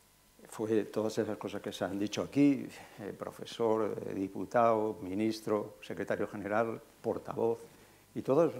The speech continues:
las hacía bien. Pero yo siempre he dicho que él,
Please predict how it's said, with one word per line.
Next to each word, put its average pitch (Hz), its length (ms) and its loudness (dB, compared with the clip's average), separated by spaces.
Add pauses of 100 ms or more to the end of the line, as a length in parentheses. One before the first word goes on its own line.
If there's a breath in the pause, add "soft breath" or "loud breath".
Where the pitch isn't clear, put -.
(140)
las - 400 0
hacía 117 240 6
bien. 143 240 8 (720 loud breath)
Pero 101 160 2
yo 131 160 6
siempre 120 460 4
he 107 40 6
dicho 120 460 4
que 95 320 -2 (480)
él, 117 320 2